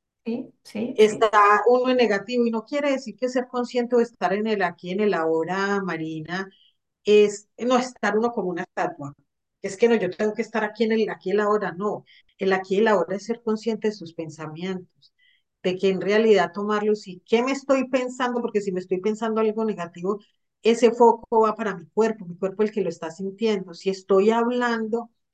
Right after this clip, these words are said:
Speaker 2: causa
Speaker 1: Todo
Speaker 2: y
Speaker 1: orden.
Speaker 2: efecto también, mi cuerpo es el que... ¿quién está escuchando lo que yo estoy diciendo?
Speaker 1: Vos
Speaker 2: Yo.
Speaker 1: misma, vos misma.
Speaker 2: ¿Quién está sintiendo lo que estoy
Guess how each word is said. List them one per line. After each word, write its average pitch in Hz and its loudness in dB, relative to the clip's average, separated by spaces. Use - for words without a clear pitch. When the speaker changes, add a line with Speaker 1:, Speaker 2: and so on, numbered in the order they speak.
Speaker 2:
causa 226 2
Speaker 1:
Todo 190 2
Speaker 2:
y - 0
Speaker 1:
orden. 185 0
Speaker 2:
efecto 254 0
también, 226 -2
mi 190 -14
cuerpo 254 2
es 254 -4
el 262 -8
que... - -20
¿quién 269 2
está 294 0
escuchando 285 -2
lo 240 0
que 190 0
yo 190 2
estoy 247 0
diciendo? 226 -6
Speaker 1:
Vos 220 -2
Speaker 2:
Yo. - -
Speaker 1:
misma, 190 0
vos 180 -6
misma. 170 -6
Speaker 2:
¿Quién 247 6
está 285 0
sintiendo 262 0
lo 240 2
que 208 0
estoy 196 -2